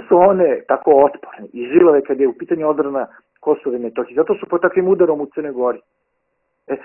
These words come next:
to je načelno pitanje odnosa, e, crkve i države.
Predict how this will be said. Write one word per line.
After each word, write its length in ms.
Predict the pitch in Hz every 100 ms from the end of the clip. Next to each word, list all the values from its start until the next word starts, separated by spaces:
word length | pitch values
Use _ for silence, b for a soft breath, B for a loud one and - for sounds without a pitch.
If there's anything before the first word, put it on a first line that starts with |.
| B _
to 100 | 170
je 60 |
načelno 420 | 151 170 - 214
pitanje 380 | 180 - 185 147
odnosa, 360 | 135 143 - 123
e, 40 | 117 113 113 113 -
crkve 320 | 139 - 117
i 60 | 101
države. 400 | 104 101 104